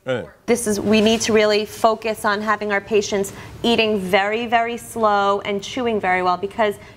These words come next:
Speaker 2: usually when, um, what brings them to eating so much is that they eat so fast and they're not chewing their food, they just swallow.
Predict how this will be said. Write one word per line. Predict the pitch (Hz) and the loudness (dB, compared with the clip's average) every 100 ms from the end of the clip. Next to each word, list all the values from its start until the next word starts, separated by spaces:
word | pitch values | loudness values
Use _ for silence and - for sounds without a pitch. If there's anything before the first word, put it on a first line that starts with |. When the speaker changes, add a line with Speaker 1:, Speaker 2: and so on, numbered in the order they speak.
| - | -4
Speaker 2:
usually | 247 247 277 262 | -2 2 2 2
when, | 233 214 202 202 | 0 0 0 -2
um, | - - 202 190 | -6 -2 0 0
what | 202 202 | -2 -2
brings | 262 320 262 | 0 -2 -2
them | 220 | -4
to | - | -4
eating | 196 226 214 208 | -6 -2 -2 -4
so | - 196 | -2 0
much | 208 202 | -2 -4
is | 196 | -6
that | 185 | -4
they | 185 208 | -4 -6
eat | 220 | -8
so | - 196 | -4 -4
fast | - 277 277 262 | -2 0 0 0
and | 208 | -4
they're | 180 170 | -4 -6
not | - | -8
chewing | - 254 226 | -10 -6 -4
their | 208 | -4
food, | 214 196 | 0 0
they | 180 | 0
just | 185 - | -4 -12
swallow. | 208 185 185 175 - - | -6 0 0 0 -4 -6